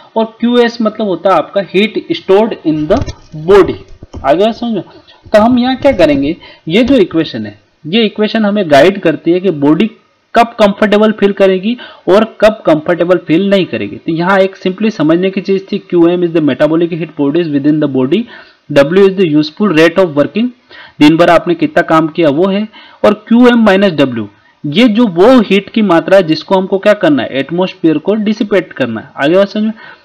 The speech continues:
अगर आप क्यूई समझना चाहो तो क्यूई क्या है यहाँ पे, heat lost by evaporation, क्यूआर is the heat lost or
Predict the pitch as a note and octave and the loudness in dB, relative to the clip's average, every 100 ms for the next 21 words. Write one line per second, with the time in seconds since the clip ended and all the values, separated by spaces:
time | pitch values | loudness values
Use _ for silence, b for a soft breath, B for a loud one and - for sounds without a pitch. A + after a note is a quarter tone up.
0 | _ - E3 F#3+ - - - _ _ _ | _ -2 2 4 4 0 -10 _ _ _
1 | _ _ _ _ _ _ _ A#3 G3+ G#3+ | _ _ _ _ _ _ _ -6 -2 0
2 | A#3+ - A#3 D#4+ D#4+ - A#2+ B2+ D#3+ - | 2 2 0 0 -2 -4 -8 -8 -14 -4
3 | A3 A#3 A#3+ A#3 G#3+ G#3 G#3 F#3 - A3 | -2 0 -2 0 0 0 -4 -6 -6 -6
4 | - F#3 F#3 F3 F3 D#3 D#3 C#3 C#3+ D#3+ | 0 0 2 0 0 0 0 2 -2 0
5 | F#3 F#3+ G3 G#3+ G#3+ B B B _ F#3+ | -2 -4 -8 -8 -12 B B B _ -2
6 | G3 F#3 F3+ F3 F3 - F#3 F#3+ D3 E3+ | 2 2 0 -2 -6 -2 -2 -2 0 2
7 | G3 - - _ b b E3 F#3+ | 2 0 -12 _ b b 0 0